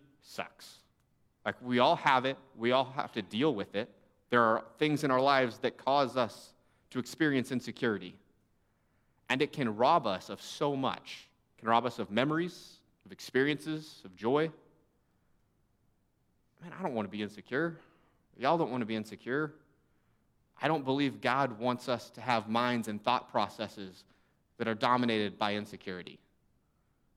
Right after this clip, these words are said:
Jesus said that he came so we could have life and life to the fullest. And I believe that with that also comes a different approach to almost every area of life, including our thought processes and even insecurity.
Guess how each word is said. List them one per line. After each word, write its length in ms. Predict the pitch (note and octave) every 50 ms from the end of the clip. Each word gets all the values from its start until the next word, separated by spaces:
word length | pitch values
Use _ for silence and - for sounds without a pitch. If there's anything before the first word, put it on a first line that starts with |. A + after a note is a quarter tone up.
| _ _ -
Jesus 320 | A2 A#2+ C#3+ D3 D3+ C#3+
said 240 | - - D#3 C#3+ C3
that 80 | B2 A#2+
he 100 | C3+ C3
came 220 | - D#3 C#3 C3+
so 100 | - D3
we 60 | C#3+
could 100 | C3 D3+
have 180 | C3 C3+ C3+ A2
life 380 | A#2 A2+ B2 B2+ C#3+ C#3 - -
and 100 | A#2+ A2
life 260 | A#2 A#2+ B2 A#2+ -
to 80 | - -
the 80 | G#2
fullest. 640 | - - - B2+ A2+ G2 F#2+ - - - - - - _ _ _ _ _ _ _ _ _ _
And 100 | - C3
I 60 | C3+
believe 380 | C3 B2+ C3 C#3 D#3 D#3 D3+ D#3
that 200 | C3 A2+ G2 - - - _ _ _ _
with 320 | A2 A#2+ D3+ D#3 - C#3
that 260 | B2 C#3 C#3+ C3 G#2+ -
also 300 | A#2 B2 - - C#3 A#2
comes 300 | - - C3 A#2+ A2+ A#2
a 40 |
different 520 | G#2 G2 - D3 D3 C#3+ D3 D#3 D3 - -
approach 480 | A2+ - - - D3 B2+ - - -
to 60 | - -
almost 340 | A#2+ C3+ C#3+ B2 - - -
every 320 | B2+ C3 C3 C3+ C3 -
area 300 | A2+ B2 B2+ B2 B2 G2+
of 140 | F#2 G2+ G2
life, 460 | G#2 A2+ A#2 G#2 F2+ - - - _ _ _ _ _ _ _
including 420 | C3 B2 A#2+ - D3 C#3 C#3 B2+ B2
our 160 | - G2+ G2
thought 360 | - - B2+ B2+ G2+ - -
processes 720 | E3+ D#3+ D3+ D3+ - F3+ D#3+ - - G#3 G#3 - - - _ _ _ _ _ _ -
and 80 | A2+
even 360 | B2 C3+ D3 D3 C#3+ C#3 C3+ C3+ -
insecurity. 640 | C#3 C#3 C#3 - C3+ - F#3 G3 F3+ - D#2 D2